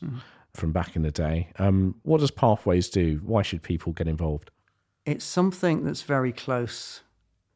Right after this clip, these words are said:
Speaker 1: to my heart. I've been involved for quite a number of years now, and it does what it says on the package. It's there to provide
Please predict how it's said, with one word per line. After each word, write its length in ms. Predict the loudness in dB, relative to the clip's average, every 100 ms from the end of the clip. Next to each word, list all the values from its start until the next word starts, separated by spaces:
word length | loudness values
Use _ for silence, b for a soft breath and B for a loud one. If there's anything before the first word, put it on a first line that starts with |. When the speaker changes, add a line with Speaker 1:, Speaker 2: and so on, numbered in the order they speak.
| _
Speaker 1:
to 100 | -4
my 200 | -2 -2
heart. 340 | -4 -4 -6 -6
I've 180 | -8 -4
been 120 | -4
involved 380 | -4 -4 -6 -8
for 100 | -14
quite 240 | -6 -4
a 40 | -4
number 340 | -4 -6 -8
of 240 | -10 -14 _ _ _ _ _ _ _ _
years 580 | -6 -4 -4 -6 -10 -16 _ -10
now, 480 | -8 -10 -10 -12 -12 _ _ _ _ _ _ _
and 600 | -2 0 2 0 0 -2 -8 _ _ _ _ _ _ _ _ _ _ -10
it 160 | -8
does 320 | -4 -4 -4
what 140 | -8 -10
it 140 | -10
says 580 | -12 -8 -6 -6 -8 -10 _ _ _ _ _ _ _ _ -6
on 120 | -6
the 60 | -6
package. 640 | -10 -12 -10 -12 -12 -18 _ _ _ _ _ _ _ _ _ _ _
It's 160 | -6
there 220 | 0 2 0
to 160 | -2
provide 640 | -6 -6 -4 -2 -2 -4